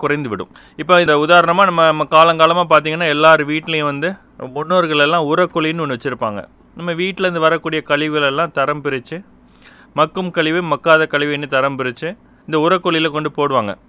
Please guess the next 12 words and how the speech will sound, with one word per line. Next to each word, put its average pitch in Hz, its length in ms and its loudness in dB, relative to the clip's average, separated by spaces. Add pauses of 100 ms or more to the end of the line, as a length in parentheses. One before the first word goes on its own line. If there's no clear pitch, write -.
(160)
முன்னாடிலாம் 180 460 -2
என்னன்னா, 175 260 -2
அந்த 165 340 4
அவங்க 156 220 2
நம்ம 156 220 -4
முன்னோர்கள் 170 420 -2
இருந்த 156 280 -4
காலத்துலலாம் 156 520 0
அவங்க 160 200 -4
இது, 135 300 -10
உதாரணமா 156 400 -2 (360)
இந்த 135 140 -12